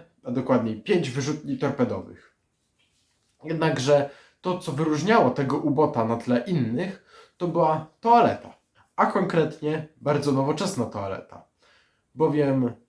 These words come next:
w innych ubotach, gdy okręt zanurzył się na głębokość poniżej dwudziestu pięciu metrów,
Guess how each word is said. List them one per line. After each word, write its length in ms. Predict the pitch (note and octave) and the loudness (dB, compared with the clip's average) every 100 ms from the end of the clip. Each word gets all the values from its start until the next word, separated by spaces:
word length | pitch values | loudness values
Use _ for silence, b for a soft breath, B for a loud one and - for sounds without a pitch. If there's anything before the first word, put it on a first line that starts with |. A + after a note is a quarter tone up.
| _ - | _ -20
w 160 | - - _ G3+ | -20 -20 _ -2
innych 480 | G#3+ F#3 C#3 - | 2 4 2 0
ubotach, 680 | C#3+ B2 A#2+ - - - - _ _ _ _ _ _ | 0 2 2 0 -2 -4 -14 _ _ _ _ _ _
gdy 440 | B2 A#2+ C#3+ C#3+ F#3 | -14 -4 -2 0 0
okręt 680 | F3+ C#3+ A2+ A2 - _ _ _ | 2 2 2 -2 -10 _ _ _
zanurzył 540 | A2+ C#3 F3 A3+ D#3+ B2 | -4 0 2 4 2 -2
się 420 | - A2+ G#2 G2+ - _ - | -2 -4 -4 -8 -16 _ -8
na 80 | B2 | -4
głębokość 600 | B2+ C3+ F3 A#2+ - - | 0 2 2 0 -6 -8
poniżej 380 | C3+ F#3+ F#3+ C3+ | -6 -4 -2 -2
dwudziestu 420 | A#2+ C#3+ - B2 | -2 -2 -4 -6
pięciu 320 | C#3+ C3 B2 | -6 -4 -4
metrów, 400 | A2 - C#3 | -4 -4 -8